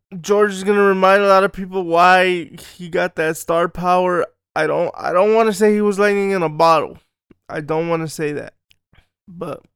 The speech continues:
we shall see. We shall see. 'Cause he even dropped Colby at one point, remember? We shall see. And then Tommy Fury and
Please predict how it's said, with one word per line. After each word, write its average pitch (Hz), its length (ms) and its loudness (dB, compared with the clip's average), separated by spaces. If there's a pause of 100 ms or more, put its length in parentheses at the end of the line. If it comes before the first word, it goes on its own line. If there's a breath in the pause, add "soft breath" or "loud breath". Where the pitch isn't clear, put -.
we 151 160 -10
shall 156 240 -12
see. - 220 -20 (380)
We 175 80 -16
shall 156 240 -16
see. - 140 -20
'Cause 175 200 -16
he 208 80 -14
even 226 240 -4
dropped 185 340 0
Colby 170 360 -4
at 143 100 -4
one 143 160 -10
point, 165 220 -12
remember? 147 440 -16 (680)
We 135 160 -16
shall 156 320 -8
see. 165 380 -12 (260)
And 180 180 -4
then 190 460 -2 (160)
Tommy 196 340 -2
Fury 202 800 -2
and 151 460 -12